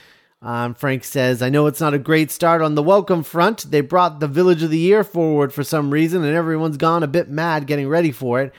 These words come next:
We'll get you behind your desk as soon as the floor's dry." And then he shuts the door, and then that's when he goes to the,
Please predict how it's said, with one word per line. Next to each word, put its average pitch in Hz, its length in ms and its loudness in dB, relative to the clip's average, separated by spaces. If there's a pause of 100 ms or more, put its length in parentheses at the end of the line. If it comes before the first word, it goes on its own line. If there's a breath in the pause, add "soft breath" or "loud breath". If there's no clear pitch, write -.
(220 soft breath)
We'll 226 180 4
get 180 240 2
you 170 60 0
behind 156 360 0
your 143 80 0
desk 135 400 -2
as 131 80 -4
soon 160 400 0
as 131 120 -2
the 135 100 -2
floor's 110 380 -6
dry." 80 380 -10
And 101 140 -14
then 117 60 -10
he 117 100 -6
shuts 120 280 -8
the 117 80 -12
door, 104 260 -6
and 110 100 -8
then 113 140 -8
that's 120 320 -6
when 120 80 -8
he 110 140 -6
goes 113 300 -6
to 104 200 -10
the, 98 220 -10